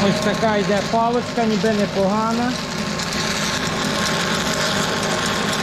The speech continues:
Подача також ніби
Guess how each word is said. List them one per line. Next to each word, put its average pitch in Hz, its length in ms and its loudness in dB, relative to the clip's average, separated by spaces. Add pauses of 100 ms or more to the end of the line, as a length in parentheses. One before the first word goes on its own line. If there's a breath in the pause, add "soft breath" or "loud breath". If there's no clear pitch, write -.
(2000)
Подача 202 460 -2
також 220 560 -2
ніби 233 220 0